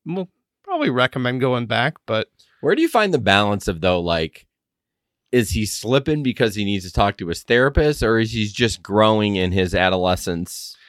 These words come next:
Speaker 2: and be like, "Okay, this
Speaker 1: Yep.
Speaker 2: is just whatever"?
Speaker 1: Yeah, and that's honestly a question that Andy and I are tossing around a lot. You
Speaker 2: Well
Speaker 1: know, he gets older, we're gonna have to start trusting him more.
Speaker 2: And I
Speaker 1: And
Speaker 2: don't think there's a correct or a wrong answer. I think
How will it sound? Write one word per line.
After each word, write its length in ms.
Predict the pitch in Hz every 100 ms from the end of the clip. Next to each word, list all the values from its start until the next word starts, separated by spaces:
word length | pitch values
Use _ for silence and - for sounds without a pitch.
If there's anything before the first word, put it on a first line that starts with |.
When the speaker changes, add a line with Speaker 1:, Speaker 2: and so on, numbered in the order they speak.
| -
Speaker 2:
and 160 | 101
be 140 | 98 98
like, 360 | 92 92 85 -
"Okay, 580 | 123 113 76 71 73 73
this 160 | 98 117
Speaker 1:
Yep. 160 | 160 170
Speaker 2:
is 80 |
just 420 | - 104 104 - - _ 87
whatever"? 680 | 85 78 71 71 73 78 -
Speaker 1:
Yeah, 340 | 127 135 131 139 _
and 80 | 160
that's 180 | 160 160
honestly 460 | 165 175 170 165 160
a 40 |
question 520 | - 147 - - 139
that 240 | 131 127 -
Andy 380 | 127 127 127 127
and 100 | 127
I 180 | 123 123
are 180 | 120
tossing 560 | 117 - 123 120 127 127
around 280 | 120 113 117
a 40 |
lot. 320 | 123 156 175 - _ _ _ -
You 80 | 147
Speaker 2:
Well 80 | 170
Speaker 1:
know, 120 | 185 _
he 120 | - 156
gets 240 | 165 -
older, 400 | 160 165 202 208
we're 160 | 151 156
gonna 160 | 165
have 220 | 165 170
to 60 | 160
start 260 | - 180 165
trusting 440 | 160 175 - 123
him 100 | 120
more. 220 | 120 113 127
Speaker 2:
And 180 | 185 135
I 60 |
Speaker 1:
And 80 | 147
Speaker 2:
don't 180 | 180 180
think 280 | 139 156 113
there's 200 | 113 101
a 160 | 95
correct 420 | - - 110 101 101
or 120 | 92
a 40 |
wrong 340 | 85 90 90 85
answer. 560 | 90 - 60 76 80 -
I 100 | 95
think 320 | - 110 87